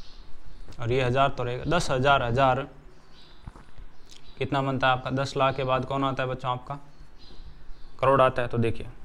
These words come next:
इसको एक बार मत देखो, ये कितना है? दस और हज़ार, आगे हज़ार, दस, हज़ार, हज़ार कितना होता है आपका?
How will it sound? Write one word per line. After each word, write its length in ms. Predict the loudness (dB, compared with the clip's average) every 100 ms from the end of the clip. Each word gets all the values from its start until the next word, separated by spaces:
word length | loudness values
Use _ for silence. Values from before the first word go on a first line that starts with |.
| -2 0 -2 -2 -4 -6
इसको 220 | -2 0
एक 200 | 2 2
बार 180 | 2 2
मत 120 | 2
देखो, 180 | 0 2
ये 160 | 4 4
कितना 260 | 2 0
है? 280 | -2 -4 -10 -8 -10 -10 -4
दस 300 | 6 8 6 0 2
और 160 | 4
हज़ार, 360 | 6 4 4 2 -6 -10 -12 -14 -14 -16 -12 -4
आगे 240 | 0 2 2
हज़ार, 320 | 0 -2 -4 -10 -12 -12 -12 0
दस, 220 | 6 6 6
हज़ार, 320 | 4 6 6
हज़ार 380 | 4 6 8 6 2 -10 -10 -6
कितना 220 | -4 2 4
होता 220 | 4 2
है 160 | -2 -6 -6 -6 -4 -10 -14 -10 0
आपका? 300 | 0 2 2